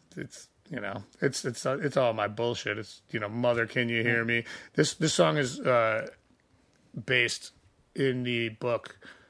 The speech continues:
Speaker 1: um, The Adventures of Cavalier and Clay.
Speaker 2: Chaban. Yeah.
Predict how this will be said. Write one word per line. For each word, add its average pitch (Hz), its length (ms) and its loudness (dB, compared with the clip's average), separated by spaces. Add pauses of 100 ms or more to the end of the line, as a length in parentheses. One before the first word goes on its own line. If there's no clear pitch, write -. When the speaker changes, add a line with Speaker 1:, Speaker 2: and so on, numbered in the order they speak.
(520)
Speaker 1:
um, 127 1300 -12 (640)
The 131 100 -4
Adventures 151 360 2
of 123 80 -6
Cavalier 135 400 4
and 123 120 0
Clay. 135 500 4 (440)
Speaker 2:
Chaban. 135 600 0 (1000)
Yeah. 135 280 2